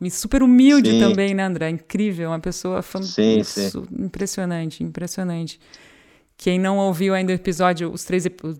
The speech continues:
Speaker 1: acho que foram três episódios com ele, eu, depois eu vou deixar o link também pra quem quiser acompanhar,
Speaker 2: Ah, eu
Speaker 1: porque
Speaker 2: vou ver com certeza.
Speaker 1: <laughs>
Speaker 2: É a tal coisa,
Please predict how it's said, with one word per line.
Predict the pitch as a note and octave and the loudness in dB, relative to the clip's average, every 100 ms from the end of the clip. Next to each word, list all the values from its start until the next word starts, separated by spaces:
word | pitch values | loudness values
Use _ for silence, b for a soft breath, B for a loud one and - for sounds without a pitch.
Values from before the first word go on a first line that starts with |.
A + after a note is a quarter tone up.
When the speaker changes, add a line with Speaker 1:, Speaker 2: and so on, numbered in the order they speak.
| _ - | _ -10
Speaker 1:
acho | - | -8
que | |
foram | - G3+ | -6 -6
três | F3+ F3+ F3+ | -6 -4 -4
episódios | D#3+ D#3 C#3+ D3+ D3+ | -4 -6 -6 -6 -6
com | C#3+ | -8
ele, | D3+ D#3 | -8 -6
eu, | D#3+ | -6
depois | E3+ E3 E3+ | -6 -4 -2
eu | E3+ | -2
vou | E3+ | -2
deixar | F3 F3+ | -2 0
o | E3 | -2
link | D3+ D3+ - | -2 -6 -8
também | D3+ D3+ D3+ | -8 -8 -8
pra | - | -10
quem | C#3+ D3+ | -8 -10
quiser | C#3 D3 D3+ | -10 -8 -8
acompanhar, | D3 D3+ C#3 D3 D#3+ F3+ C3 | -8 -8 -6 -6 -2 0 0
Speaker 2:
Ah, | A#2 | 0
eu | A2 | -2
Speaker 1:
porque | |
Speaker 2:
vou | A#2 C#3 | 0 -2
ver | C3+ C#3 | -2 -2
com | D3 | -2
certeza. | - F3 - A2+ - | -4 -8 2 4 8
Speaker 1:
<laughs> | B3 A#3+ G3 A3+ F3+ - - | 8 8 4 0 -4 -8 -2
Speaker 2:
É | A3+ | 0
a | A#3 | 2
tal | B3 G#3+ | 2 2
coisa, | - G#3 G3 | 2 0 0